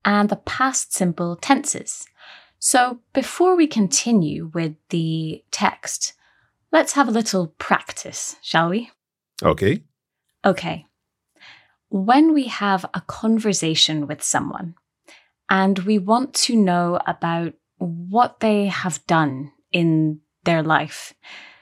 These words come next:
Speaker 1: maybe we want to find out a place that they have visited or a food that they have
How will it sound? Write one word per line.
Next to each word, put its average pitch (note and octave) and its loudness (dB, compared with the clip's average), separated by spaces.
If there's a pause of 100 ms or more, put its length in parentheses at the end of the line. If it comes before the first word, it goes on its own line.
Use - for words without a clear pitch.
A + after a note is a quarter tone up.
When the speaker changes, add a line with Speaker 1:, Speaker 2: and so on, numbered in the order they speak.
(220)
Speaker 1:
maybe G#3+ 4
we F#3 0
want F#3 0
to - -2
find F3+ 0
out E3 0 (120)
a F3+ -4 (100)
place - -2
that - 0
they F3 0
have E3+ -4
visited G3 -4 (320)
or E3+ 2
a F#3 0
food B3 0
that - 0
they F3+ 0
have E3 -6